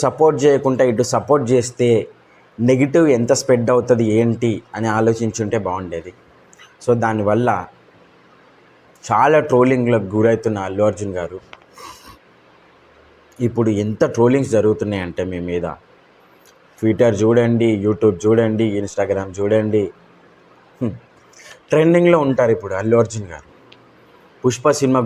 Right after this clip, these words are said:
గురించి కాదు, వైసీపీ క్యాండిడేట్కి మద్దతు పలికిన దాని గురించి. So, మీకు అల్లు అర్జున్ గారికి మీరు లైన్గా ఫ్లాప్లు అవుతున్న మూమెంట్లో పవన్ కళ్యాణ్ గారే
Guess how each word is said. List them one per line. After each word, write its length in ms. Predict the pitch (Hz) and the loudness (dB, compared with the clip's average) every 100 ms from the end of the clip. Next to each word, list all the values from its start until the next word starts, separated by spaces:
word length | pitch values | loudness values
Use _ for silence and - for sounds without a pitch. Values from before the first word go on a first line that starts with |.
| 113 | 2
గురించి 280 | 110 101 - | 0 -4 -8
కాదు, 220 | 90 82 80 _ _ _ _ _ _ _ _ | -8 -8 -12 _ _ _ _ _ _ _ _
వైసీపీ 500 | 90 110 113 127 107 110 | -2 0 2 0 -2 -4
క్యాండిడేట్కి 440 | 98 95 101 98 101 95 | -6 -4 -4 -4 -8 -8
మద్దతు 320 | 92 110 92 | -2 -2 -2
పలికిన 320 | 98 92 95 92 - _ _ _ - 101 | -4 -6 -8 -12 -14 _ _ _ -8 -2
దాని 240 | 123 135 101 | 0 0 -2
గురించి. 380 | 95 85 80 - - _ _ _ _ _ _ - _ _ _ _ _ _ _ _ - - _ - | -4 -8 -14 -20 -20 _ _ _ _ _ _ -20 _ _ _ _ _ _ _ _ -20 -20 _ -4
So, 100 | 147 135 135 | 0 2 2
మీకు 220 | 131 127 120 117 107 104 - | 2 2 4 4 4 0 0
అల్లు 140 | 127 151 | 2 2
అర్జున్ 220 | 151 156 139 | 4 2 2
గారికి 340 | 117 107 117 143 131 - _ _ _ _ - | 0 0 2 2 0 -8 _ _ _ _ -4
మీరు 360 | 123 135 131 123 113 - _ - _ _ _ _ 101 | 0 4 4 4 0 -4 _ -20 _ _ _ _ -2
లైన్గా 360 | 123 139 147 151 143 | 0 2 2 2 0
ఫ్లాప్లు 340 | 131 131 120 131 | 2 2 2 2
అవుతున్న 280 | 131 131 127 120 | 2 0 0 2
మూమెంట్లో 480 | 123 135 127 123 117 110 - _ - _ _ _ _ _ _ _ _ _ _ _ _ _ _ _ _ _ _ - | 2 2 2 2 2 0 -10 _ -20 _ _ _ _ _ _ _ _ _ _ _ _ _ _ _ _ _ _ -2
పవన్ 260 | 123 131 127 | 0 0 0
కళ్యాణ్ 260 | 123 127 123 | 0 0 2
గారే 180 | 123 | 4